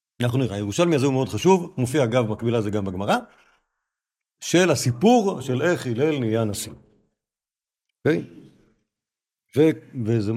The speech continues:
ויש מאוד מלא מלא תוכן, לכן אי אפשר לקצר אותו, והבאתי אותו, אה, בשלושה טורים, זה כאילו מבזבז לנו שיעור שלם, רק הירושלמי הזה.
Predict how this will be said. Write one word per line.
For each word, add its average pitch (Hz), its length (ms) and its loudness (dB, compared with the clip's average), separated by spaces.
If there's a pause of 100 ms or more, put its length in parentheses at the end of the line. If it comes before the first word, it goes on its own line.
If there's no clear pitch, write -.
(160)
ויש 135 200 -2
מאוד 131 160 -2
מלא 113 180 0
מלא 123 160 0
תוכן, 120 240 -4
לכן 127 180 -2
אי 143 60 2
אפשר 127 180 -4 (140)
לקצר 107 360 -2
אותו, 113 200 0
והבאתי 117 220 0
אותו, 104 260 -4 (200)
אה, 98 120 -4 (240)
בשלושה 107 320 -2
טורים, 113 220 0
זה 85 120 -10
כאילו 95 180 -10
מבזבז 95 320 -4
לנו 101 140 -4
שיעור 113 180 -8
שלם, 113 220 -2
רק 101 140 -6
הירושלמי 101 340 -4
הזה. 92 100 -10